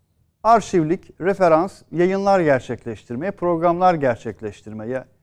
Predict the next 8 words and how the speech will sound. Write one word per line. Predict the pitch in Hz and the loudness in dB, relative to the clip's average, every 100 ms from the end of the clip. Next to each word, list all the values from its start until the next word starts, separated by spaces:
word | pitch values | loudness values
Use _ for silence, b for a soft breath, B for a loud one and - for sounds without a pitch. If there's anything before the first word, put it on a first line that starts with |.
| _ _ 120 | _ _ -8
gayret | 113 139 120 110 | 0 0 0 -4
ediyoruz. | 110 98 92 - - _ _ _ _ - | -10 -12 -14 -18 -20 _ _ _ _ -6
Bu | 160 262 | 2 4
hafta | 240 - - 165 - - _ _ _ _ _ _ | 4 2 0 0 -2 -12 _ _ _ _ _ _
Bin | 110 156 208 214 | -8 -4 -2 0
birde | 208 160 131 131 - _ _ _ | 0 2 0 0 -6 _ _ _
bu | 170 | -10
kez | 196 190 196 - | -2 0 0 -6